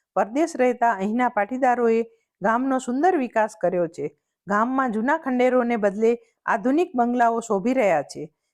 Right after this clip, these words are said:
સીમાડામાં ફાર્મ હાઉસના નિર્માણનું કાર્ય પૂરજોશમાં ચાલી રહ્યું છે. વર્ષો પછી અહીં આવનાર ગામને ઓળખી પણ ન શકે તેવું આધુનિક રૂપ સિયોતે ધારણ કર્યું છે.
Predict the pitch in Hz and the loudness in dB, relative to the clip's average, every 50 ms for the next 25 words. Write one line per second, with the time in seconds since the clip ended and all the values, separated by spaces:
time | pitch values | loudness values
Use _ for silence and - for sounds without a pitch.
0 | _ _ - 220 247 262 294 320 330 330 269 254 254 247 254 254 - - 220 214 | _ _ -8 -6 -2 0 2 2 2 2 2 2 2 0 -2 -2 -4 0 0 0
1 | 247 269 285 277 269 269 269 254 - 254 240 226 220 226 233 233 262 269 277 277 | 0 2 2 2 2 2 0 -2 -2 -2 0 0 0 0 -2 0 0 0 0 0
2 | 269 269 247 - 208 202 214 233 226 202 - 269 320 320 277 294 262 247 - - | -2 -2 0 0 0 0 2 0 -2 0 0 0 0 2 2 2 0 0 -2 -2
3 | 226 214 214 - 196 196 220 233 208 214 196 170 165 160 - 160 151 151 - _ | -2 -2 0 0 0 0 0 0 0 0 -2 -2 -4 -8 -10 -10 -12 -12 -12 _
4 | _ _ _ _ _ _ _ - 180 202 - - - 392 381 381 302 277 277 - | _ _ _ _ _ _ _ -2 -2 -2 0 0 0 0 2 2 0 -2 -2 -2
5 | 277 285 285 - - 214 254 262 262 262 262 262 _ _ _ _ _ _ - 170 | -2 -4 -2 -2 -4 -2 -2 0 0 -2 -4 -6 _ _ _ _ _ _ -2 -2
6 | 208 240 247 254 247 247 247 202 226 220 226 233 233 233 240 233 - - 214 226 | -2 0 0 0 0 0 0 0 0 0 0 -2 -2 -2 -2 -2 -2 0 -2 -2
7 | 269 - - 370 370 370 339 320 269 247 254 285 - - 233 233 - 254 254 247 | 0 0 0 0 0 0 0 0 0 0 0 0 0 -2 -4 -4 -2 -2 -2 -2
8 | 247 - 226 262 254 262 269 254 - - 190 208 185 254 302 349 381 381 - 302 | 0 0 0 0 0 -2 -6 -6 -4 -4 -4 -2 0 0 0 0 -2 -2 -2 -2
9 | 285 202 - - - - 247 247 240 240 240 233 214 208 185 196 208 233 247 240 | -2 -4 -6 -10 -8 -2 0 0 2 2 2 0 0 2 0 0 0 -2 -4 0
10 | - 202 196 190 160 151 147 - - 135 139 | 0 0 0 0 -2 -6 -8 -10 -12 -12 -12